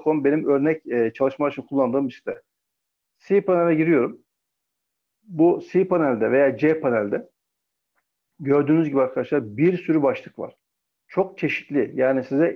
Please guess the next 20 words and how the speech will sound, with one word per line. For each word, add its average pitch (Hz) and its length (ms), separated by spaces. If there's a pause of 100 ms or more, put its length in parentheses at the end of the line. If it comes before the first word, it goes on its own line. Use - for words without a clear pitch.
(120)
e, 143 60 (1300)
neredeyse 160 520
sınırsız 156 480
iş 160 160
yapma 151 320
imkanı 151 400
veriyor. 143 280 (540)
İşte 151 220
bu 190 100
özellik 143 520 (580)
az 151 140 (100)
önce 156 300
bahsettiğim 147 640
direkt 143 240
admin 143 360
gibi 104 240
veya 123 200
Parallels 151 380
gibi 123 200
diğerlerinde 139 680